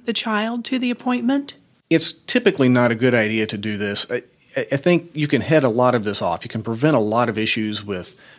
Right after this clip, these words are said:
Speaker 2: who you can give information to and who can bring patients to the office when they're minors by, on the original patient acceptance paperwork, have a place in that paperwork that says,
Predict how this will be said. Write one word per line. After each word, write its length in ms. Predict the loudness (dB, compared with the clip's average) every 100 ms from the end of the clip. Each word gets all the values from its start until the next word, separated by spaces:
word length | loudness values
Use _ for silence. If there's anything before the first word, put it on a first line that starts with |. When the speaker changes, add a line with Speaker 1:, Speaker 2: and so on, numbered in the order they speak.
| 0
Speaker 2:
who 100 | 2
you 160 | 2
can 120 | 0
give 180 | 2 2
information 520 | 0 0 -2 -2 -2 -2
to 320 | 0 0 0
and 120 | -2
who 140 | -2
can 300 | 0 0 -4 -8 -18 -20 _ -4
bring 380 | 2 2 0 -6 _ -6
patients 420 | 0 2 2 -2
to 160 | -2 -2
the 140 | 0
office 380 | 2 2 0 -4
when 100 | -4
they're 100 | -4
minors 480 | -4 -4 -4 -8 -10 -16 -20 -8
by, 360 | 0 2 0 0
on 300 | 2 4 4
the 380 | 2 0 -2 -6 -12
original 720 | -12 -2 0 4 4 4 0 -10 -20 _
patient 420 | -4 0 2 0 -2
acceptance 600 | -2 -2 0 -4 -4 -6
paperwork, 680 | -4 -4 -2 -2 -2 -2 -8 _ -20 -20 -8
have 220 | 0 0
a 40 | 0
place 460 | 0 2 2 0 -6 _
in 140 | 2 2
that 180 | 2
paperwork 480 | 0 -2 -2 -4 -6
that 160 | -8 -4
says, 440 | -2 -2 -2 -6